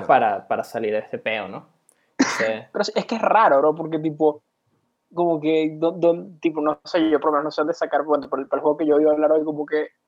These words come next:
Speaker 3: está como en la línea, porque no es un juego triple A como se les conoce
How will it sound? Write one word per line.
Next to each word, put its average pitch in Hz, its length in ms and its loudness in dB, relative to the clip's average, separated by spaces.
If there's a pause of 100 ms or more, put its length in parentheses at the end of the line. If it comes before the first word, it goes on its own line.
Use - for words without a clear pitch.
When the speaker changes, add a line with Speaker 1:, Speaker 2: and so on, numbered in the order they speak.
(120)
Speaker 3:
está 160 300 -2
como 202 160 2
en 208 100 2
la 156 120 6
línea, 139 540 2 (100)
porque 156 280 -4
no 151 240 2
es 214 80 -4
un 214 160 0
juego 196 800 6 (240)
triple 147 400 2
A 135 140 8
como 156 200 -8
se 165 120 -8
les 156 120 -12
conoce 135 480 -10